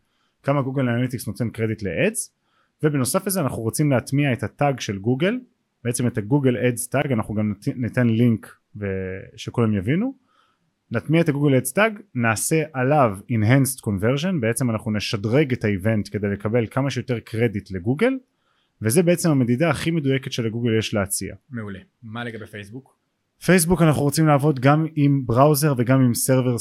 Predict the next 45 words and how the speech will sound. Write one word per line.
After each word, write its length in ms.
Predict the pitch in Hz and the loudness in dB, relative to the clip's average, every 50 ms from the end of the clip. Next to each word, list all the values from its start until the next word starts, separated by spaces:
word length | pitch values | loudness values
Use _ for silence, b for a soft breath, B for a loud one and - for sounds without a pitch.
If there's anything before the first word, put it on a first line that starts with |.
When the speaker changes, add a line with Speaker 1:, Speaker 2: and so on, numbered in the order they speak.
| - | -2
Speaker 1:
side 300 | - 120 113 107 - - | 0 0 0 -2 -2 -4
tracking, 460 | 107 113 123 - - 165 185 180 139 104 | -4 -4 -4 -2 -4 -4 -2 -4 -2 0
בעצם 340 | 117 131 139 - 175 160 | 0 2 2 0 0 0
במערכות, 760 | 143 120 113 113 110 104 104 113 120 123 131 135 131 - - - | 2 2 2 0 0 -2 -4 -4 -2 -2 -2 -2 -2 -4 -8 -6
אם 80 | 131 135 | -6 -4
אתם 140 | 135 135 | -2 -2
עובדים 320 | 120 110 104 107 123 127 127 | -2 -2 -2 -2 0 0 2
עם, 240 | 123 117 117 117 - - _ | 2 2 0 -2 -4 -8 _
עם 260 | 113 107 104 104 101 101 | -4 -4 -2 -2 -2 -4
סי 240 | - - - 131 | -4 -2 0 0
אם 120 | 127 123 127 | 2 2 2
אסים, 420 | 123 - - 123 117 113 117 110 - | 0 0 0 0 0 -2 -2 -4 -6
עם, 80 | 117 107 110 107 - - | -6 -6 -6 -6 -8 -10
עם 100 | 110 101 | -10 -10
סי 180 | 98 - 110 104 | -10 -8 -8 -8
אם 100 | 98 92 | -8 -8
אסים, 300 | 90 - - - 87 92 | -10 -10 -12 -12 -14 -12
עם, 160 | 98 101 95 - | -12 -12 -12 -12
עם, 260 | 107 101 98 98 98 95 | -10 -10 -8 -8 -6 -6
אה, 40 | 92 92 92 92 92 92 92 92 90 | -6 -8 -8 -8 -8 -10 -10 -10 -12
שופיפיי 760 | - - 131 123 - 117 - - 110 101 98 90 87 90 92 | -4 -2 -2 -2 -2 -4 -4 -4 -4 -2 -2 -4 -4 -6 -8
או 60 | 92 95 101 113 | -8 -6 -4 -2
ווקומרס, 580 | 131 135 131 - 120 107 104 101 92 - - - | -2 -2 -2 -4 -4 -4 -4 -4 -6 -8 -10 -12
אתם 100 | 95 98 | -12 -10
עובדים 260 | 95 92 101 123 123 | -10 -6 -4 -2 -2
עם 100 | 120 113 | -2 -2
המערכות 460 | 107 107 104 104 98 - - 127 - | -2 -2 -4 -4 -6 -8 -10 -10 -8
האלה, 260 | 151 175 202 208 185 156 | -8 -8 -6 -6 -6 -6
אז 100 | 123 139 | -6 -8
יש 100 | 139 - | -8 -8
תוספים 480 | - 143 - - 123 - - 143 131 | -6 -6 -6 -6 -6 -4 -4 -4 -4
שעושים 360 | - - 113 - - 127 127 | -4 -6 -6 -6 -4 -4 -4
את 80 | 123 107 | -4 -4
זה 160 | 110 110 107 | -4 -4 -4
ממש 280 | 107 107 113 120 - 123 | -4 -4 -4 -6 -6 -6
ממש 140 | 113 104 98 | -6 -6 -6
בקלות, 400 | 98 95 - 101 110 131 127 107 | -8 -8 -6 -4 -2 -2 -2 -4
בשופיפיי 460 | 101 - - - 120 107 - 107 104 | -6 -10 -10 -12 -12 -12 -10 -8 -8
זה 120 | 95 98 95 | -8 -6 -6
מאוד 200 | 98 101 110 113 | -4 -4 -2 -2
מאוד 220 | 110 104 101 95 - | -2 -4 -4 -6 -8
פשוט, 420 | 104 - - 160 165 147 - - | -10 -8 -6 -6 -6 -6 -6 -6
אה, 80 | 104 98 | -6 -4
מטמיעים 340 | 101 98 - 107 107 110 101 | -6 -6 -4 -4 -4 -4 -4
את 60 | - | -4